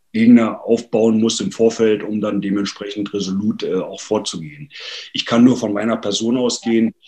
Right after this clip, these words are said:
diese Aggressivität hatte ich nie. Und man sieht es,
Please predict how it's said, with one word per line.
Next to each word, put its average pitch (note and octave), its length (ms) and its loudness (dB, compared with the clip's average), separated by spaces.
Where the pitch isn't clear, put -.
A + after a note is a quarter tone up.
diese A2+ 480 -2
Aggressivität G2 960 -4
hatte - 200 -12
ich - 100 -12
nie. E2 240 -8
Und B2 200 0
man A#2+ 160 2
sieht D3+ 260 0
es, - 300 -2